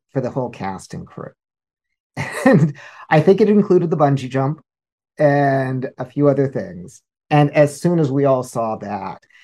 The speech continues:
it was, "Not only are we getting to make a James Bond movie, we actually think we're gonna make a James Bond movie that could work." And that is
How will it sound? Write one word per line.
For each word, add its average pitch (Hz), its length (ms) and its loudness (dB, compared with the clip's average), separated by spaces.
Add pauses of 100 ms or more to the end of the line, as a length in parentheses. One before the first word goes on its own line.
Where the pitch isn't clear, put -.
(280)
it 139 180 4
was, 135 240 2
"Not 139 160 2
only 175 120 2
are 147 80 4
we 135 100 0
getting 135 220 -2
to 113 120 -8
make 110 320 -8
a 131 40 -2
James 117 320 -8
Bond 110 320 -6
movie, 107 240 -6
we 104 180 -10
actually 127 360 -4
think 127 260 -8
we're 120 100 -8
gonna 113 200 -6
make 101 260 -6
a 101 40 -8
James 113 400 -10
Bond 110 260 -6
movie 101 180 -8
that 90 220 -14
could - 140 -18
work." - 500 -20 (1500)
And 139 260 2
that 165 360 4
is 117 460 -4